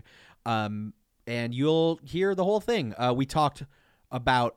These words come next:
uh, him, his life in England, and how he got into dance music, how he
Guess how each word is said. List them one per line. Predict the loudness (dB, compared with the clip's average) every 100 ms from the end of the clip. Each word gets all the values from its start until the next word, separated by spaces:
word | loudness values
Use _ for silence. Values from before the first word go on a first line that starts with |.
| -8
uh, | -8 -6 -8
him, | -4 -2 0 -2 -8
his | -2 0 0 -4 -10
life | -2 0 0 -4 -8
in | -8 -6 -6
England, | -4 0 0 0
and | -2
how | -4
he | -6 -8 -2
got | 0 2
into | 0 -2 -4 -6
dance | -2 -2 -2 -2
music, | 0 0 -2 -6 -20 -10
how | -2 -2
he | -2 -2 -2 -4